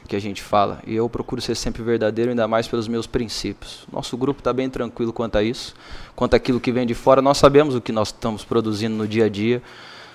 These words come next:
nós sabemos da qualidade da nossa equipe, nós sabemos da, da qualidade da comissão técnica também, da transparência que vem de lá pra cá e dos jogadores pra eles também. E a gente tá bem tranquilo sobre essa questão, bem tranquilo mesmo, o grupo tá bem fechado com,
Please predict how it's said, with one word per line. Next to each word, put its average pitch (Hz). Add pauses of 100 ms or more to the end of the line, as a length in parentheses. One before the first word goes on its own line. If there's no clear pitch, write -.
(100)
nós 117
sabemos 135
da 127
qualidade 127
da 120
nossa 117
equipe, 120
nós 117
sabemos 131
da, 117 (920)
da -
qualidade 127
da 113
comissão 113
técnica 110
também, 101 (560)
da 101
transparência 123
que 110
vem 117
de 117
lá 113
pra 113
cá 113
e 135
dos 135
jogadores 151
pra 165
eles 160
também. 147 (640)
E -
a 120
gente 147
tá 180
bem 180
tranquilo 143
sobre 120
essa 120
questão, 101 (560)
bem 120
tranquilo 135
mesmo, 127
o 117
grupo 123
tá -
bem 135
fechado 117
com, 110